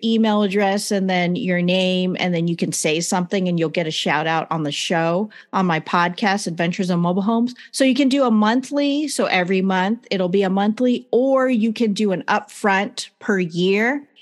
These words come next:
And as of this recording, it looks like they're giving you ten dollars off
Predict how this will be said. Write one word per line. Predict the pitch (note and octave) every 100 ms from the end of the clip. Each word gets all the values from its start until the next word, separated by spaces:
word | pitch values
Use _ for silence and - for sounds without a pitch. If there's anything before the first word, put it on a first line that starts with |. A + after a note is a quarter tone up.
| - - _ _
And | - G#3 -
as | G#3 A3
of | B3 A3+
this | A#3 A3+
recording, | G3+ - A3+ A3+ A#3 A#3+ A#3 -
it | F#3 -
looks | G3+ A3+ A#3 -
like | A3+ G3 -
they're | G#3
giving | F3+ G3+ G3 G3
you | F3+
ten | - G3 F3+
dollars | F3+ E3+ F3 E3+
off | D#3 D#3 D#3+ G#3+ -